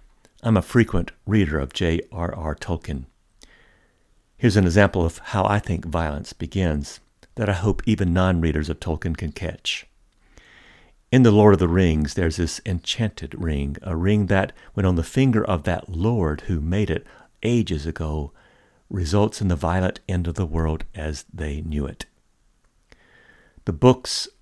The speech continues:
are stories of how a group of people, a small group of people, try to keep this ring away from its maker or lord.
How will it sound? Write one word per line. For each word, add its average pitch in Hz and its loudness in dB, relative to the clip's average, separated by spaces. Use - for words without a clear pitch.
are 104 -2
stories 87 2
of 78 -2
how 82 -2
a 76 -4
group 135 0
of 139 -2
people, 82 -8
a 107 -6
small 120 0
group 78 -4
of 73 -6
people, 73 -12
try 127 2
to 107 0
keep - -4
this - -6
ring 98 2
away 85 0
from 80 -4
its - -8
maker - -6
or - -14
lord. 78 -4